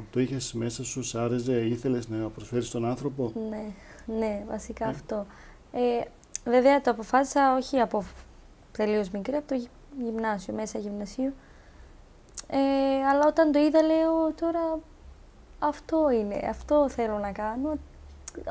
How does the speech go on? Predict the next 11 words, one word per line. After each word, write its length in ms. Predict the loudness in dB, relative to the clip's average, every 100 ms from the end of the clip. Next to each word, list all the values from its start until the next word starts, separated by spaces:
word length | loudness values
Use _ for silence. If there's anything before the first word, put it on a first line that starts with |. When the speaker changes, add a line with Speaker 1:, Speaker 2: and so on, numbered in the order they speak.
| 6
Speaker 2:
Ό,τι 260 | 6 4 6
άλλο 220 | 8 6
να 80 | 2
σκεφτώ, 440 | 0 -2 0 2 4
δεν 200 | 4 4
με 80 | 4
γεμίζει, 480 | 2 0 -2 -2
δεν 140 | 0 2
με 100 | 2
εκφράζει». 680 | 0 0 0 0 -2 -2 -4 -8 -6 -4 -4 -6 -4
Ναι, 340 | 0 2 2